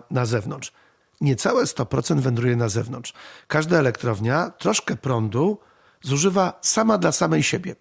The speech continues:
To nie jest dużo, to jest tam parę procent raptem, ale trochę tego prądu potrzeba, żeby ona mogła działać. Więc w każdej elektrowni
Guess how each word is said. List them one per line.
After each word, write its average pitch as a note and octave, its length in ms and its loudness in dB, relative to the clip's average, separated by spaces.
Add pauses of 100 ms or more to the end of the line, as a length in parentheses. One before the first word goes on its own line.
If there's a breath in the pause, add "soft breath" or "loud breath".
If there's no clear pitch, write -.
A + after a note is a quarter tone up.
To G4 80 -2
nie G4 120 0
jest F#4+ 160 4
dużo, A#2 320 4
to - 140 -8
jest - 160 -4
tam B3 580 -2 (200)
parę F#3+ 200 4
procent D3+ 340 -2
raptem, - 320 -4 (420 loud breath)
ale C#3 160 0
trochę A3 220 -2
tego F#3 220 -2
prądu E3+ 280 0
potrzeba, E3 360 -2
żeby C#3+ 180 2
ona C#3 140 2
mogła B2 260 0
działać. G#2 420 -6 (540 loud breath)
Więc D3+ 380 2
w - 80 -20
każdej F3+ 300 2
elektrowni B2+ 720 0